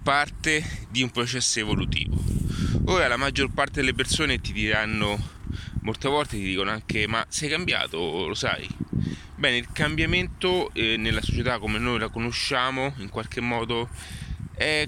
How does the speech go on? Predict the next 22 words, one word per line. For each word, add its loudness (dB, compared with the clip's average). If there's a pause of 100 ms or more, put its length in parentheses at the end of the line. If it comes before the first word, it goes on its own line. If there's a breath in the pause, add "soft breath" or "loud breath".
quasi -2
interpretato 0
come 0
un -2
passaggio, 0 (520 loud breath)
eh, -2
sbagliato, 0 (680 loud breath)
ok? 0 (540 loud breath)
Perché 2
si 0
dà 2
per 0
scontato 2
che 0
le 0
persone -2
debbano 0
rimanere 0
così -4
per -4
sempre. -6 (600 loud breath)
Ma 2